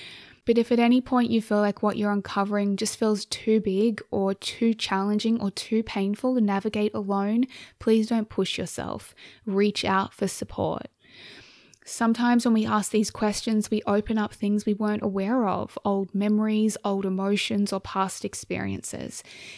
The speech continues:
And again, if these feel too big to handle alone, please reach out for support.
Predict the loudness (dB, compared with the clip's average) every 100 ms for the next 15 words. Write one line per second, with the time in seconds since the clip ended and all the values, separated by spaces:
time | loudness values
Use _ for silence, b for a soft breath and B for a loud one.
0 | B 2 2 4 2 2 0 -4 -6 -6
1 | 2 2 2 0 -2 -2 0 2 2 0
2 | 0 -6 -2 0 0 0 -2 0 0 0
3 | -2 -4 _ -4 0 2 0 -4 -2 -4
4 | -6 -8 -8 -8 -6 -4 -6